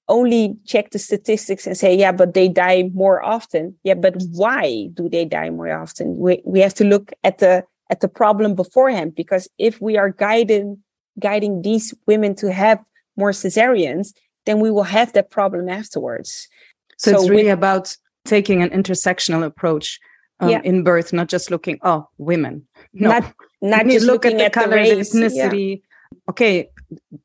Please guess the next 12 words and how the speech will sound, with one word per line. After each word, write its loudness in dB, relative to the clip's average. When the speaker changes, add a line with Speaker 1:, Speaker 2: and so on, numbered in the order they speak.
Speaker 2:
Also, -2
yeah, -2
we -8
said, -4
um, -8
uh, -10
yeah, 0
the, -8
the -4
trauma, 0
the 0
background, -4